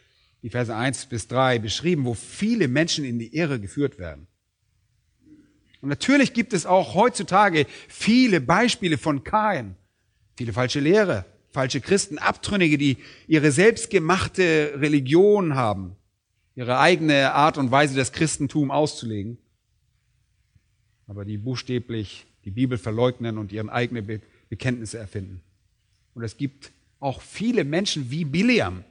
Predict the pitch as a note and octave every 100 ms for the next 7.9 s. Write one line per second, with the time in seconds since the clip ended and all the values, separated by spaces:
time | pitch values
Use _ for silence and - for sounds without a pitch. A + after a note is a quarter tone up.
0 | _ _ _ _ _ - C#3+ E3 G#3 F3+
1 | E3+ - G3 F3+ D3+ D3 D3+ G#3 F#3+ D3+
2 | A3 G#3 - D3 F3+ A3 A3 D3+ D3+ G3+
3 | G#3+ E3 G3 A3 D#3+ D3 B2+ C#3+ C3+ A#2+
4 | A2+ - - - G3+ C4 - G#3+ F3 -
5 | - F3+ A3 D3 G3+ B3+ A#3+ F#3 C#3+ B2+
6 | G#2 F#2+ F#2+ - _ _ _ _ _ _
7 | _ _ _ _ _ - G#2+ B2+ F3